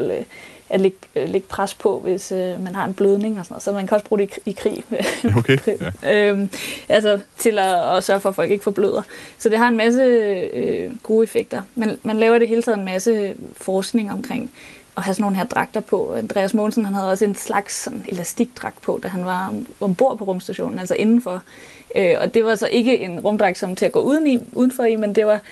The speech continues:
Speaker 1: en, en forskning i, hvordan, øh, tekstiler og smart, øh, wear, altså sensorer inde i stoffet og sådan noget, kan, kan være fremtiden for både inden for og uden for, øh, rumstationerne, øh, i, i den,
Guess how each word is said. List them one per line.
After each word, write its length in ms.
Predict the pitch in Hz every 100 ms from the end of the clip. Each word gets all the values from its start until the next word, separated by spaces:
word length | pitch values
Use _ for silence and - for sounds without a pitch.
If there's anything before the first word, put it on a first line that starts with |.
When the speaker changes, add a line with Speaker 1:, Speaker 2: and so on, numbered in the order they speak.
| - - -
Speaker 1:
en, 200 | 208 -
en 300 | 214 208 202
forskning 680 | - - 220 226 247 220 208
i, 20 | -
hvordan, 460 | 208 196 202 233 -
øh, 100 | 247
tekstiler 640 | - - - 254 240 233 233
og 500 | - 190 208 - 202
smart, 560 | - 202 208 - - - - 220
øh, 180 | 214
wear, 400 | 190 185 185 190 196
altså 320 | - 185 190 208 240 233
sensorer 580 | - 196 - 196 208 214
inde 320 | 208 220 233
i 20 |
stoffet 380 | - 151 190 214
og 40 |
sådan 100 | 202
noget, 180 | 214 -
kan, 200 | - 196 - - - - -
kan 160 | 196
være 200 | 175 196
fremtiden 560 | 208 202 202 - 240 196
for 300 | - 185 175 - - - - -
både 260 | 190 196
inden 180 | 185 202
for 120 | 202
og 100 | 175
uden 160 | 190 196
for, 300 | 196 180 175
øh, 260 | 190 101 - - -
rumstationerne, 680 | 190 185 190 - - 196 185 - -
øh, 200 | - - - - -
i, 100 | 185 - - -
i 100 | 185
den, 380 | 185 185 196